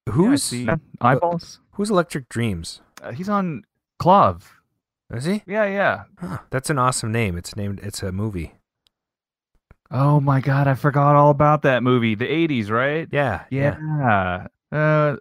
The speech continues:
Speaker 2: About a creepy computer that tries to get with the guy's girlfriend.
Speaker 1: Oh yeah, it's a guy, right?
Speaker 2: <laughs> Yeah.
Speaker 1: Man, that was a weird movie. Why doesn't that,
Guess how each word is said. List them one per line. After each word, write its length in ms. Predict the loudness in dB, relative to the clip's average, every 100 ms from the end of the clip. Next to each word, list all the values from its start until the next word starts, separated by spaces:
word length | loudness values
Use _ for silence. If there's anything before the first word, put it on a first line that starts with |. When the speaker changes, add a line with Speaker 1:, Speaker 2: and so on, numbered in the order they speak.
| -8
Speaker 2:
About 160 | -6
a 60 | -6
creepy 360 | -2 -2 0 -2
computer 540 | -2 -2 0 2 0
that 160 | -2 -6
tries 320 | -8 -8 -8
to 260 | -10 -10 -14 _ _ _ -14
get 160 | -12 -12
with 140 | -12
the 80 | -12
guy's 260 | -10 -10
girlfriend. 520 | -10 -12 -12 -12 -16 -18 _ _ _ _ _ _ _ _ _ _ _ _ _ _ 0
Speaker 1:
Oh 80 | 4
yeah, 180 | 4 4
it's 120 | 0
a 40 |
guy, 400 | 2 4 4 0
right? 380 | -4 -4 -4 -10 _
Speaker 2:
<laughs> 40 | -20 -20 -20 _ _ _ _ _ _ _ -18 -12 -10 -10 -12 -14 -14
Yeah. 80 | -20 _ _
Speaker 1:
Man, 340 | -10 -4 -2 -2
that 140 | -4
was 160 | -2 -2
a 60 |
weird 320 | 0 0 -2 -4
movie. 340 | -6 -4 -6
Why 160 | -4 -4
doesn't 220 | -2 -2
that, 220 | -2 -4